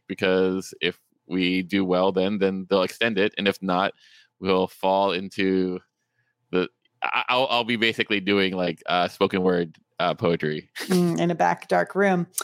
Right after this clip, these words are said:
Speaker 1: Yeah.
Speaker 2: Um, is it gonna be streaming anywhere sometime
Speaker 1: It,
Speaker 2: soon?
Speaker 1: it will,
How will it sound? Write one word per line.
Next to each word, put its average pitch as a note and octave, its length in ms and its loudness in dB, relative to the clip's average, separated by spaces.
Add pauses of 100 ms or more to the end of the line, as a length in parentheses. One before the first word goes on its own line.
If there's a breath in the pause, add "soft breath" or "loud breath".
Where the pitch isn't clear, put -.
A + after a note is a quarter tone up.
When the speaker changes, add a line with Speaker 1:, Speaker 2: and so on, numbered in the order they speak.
(140 loud breath)
Speaker 1:
Yeah. G3 240 0
Speaker 2:
Um, A3+ 440 2
is A#3 120 0
it C4 40 -2
gonna B3+ 120 0
be B3+ 100 0
streaming A#3 580 0
anywhere C#4 360 2
sometime C4+ 360 0
Speaker 1:
It, - 80 0
Speaker 2:
soon? D#4 120 -6
Speaker 1:
it - 40 0
will, C#3+ 180 4